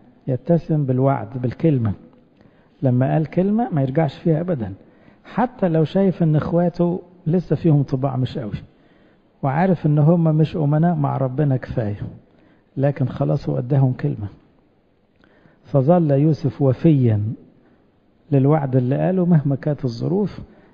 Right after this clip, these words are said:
قال: "عال، آه، بيت يعقوب وكل بيت أبيه بطعام على حسب الأولاد"، يعني حصص ثابتة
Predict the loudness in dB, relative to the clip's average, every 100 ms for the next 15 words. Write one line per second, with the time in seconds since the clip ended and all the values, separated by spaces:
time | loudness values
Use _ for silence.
0 | _ -2 0 0 -6 -12 -4 0 0 0
1 | -4 -12 _ _ _ -10 -2 -2 0 0
2 | 0 -4 -20 -6 -4 -4 0 0 0 -2
3 | 0 0 0 -2 -4 -2 -2 -2 -2 -2
4 | 0 0 0 -4 -6 -4 -4 -2 -2 -2
5 | -2 -2 -2 -2 0 0 0 -2 0 0
6 | -2 -6 -18 -20 _ -6 -4 -4 -2 -2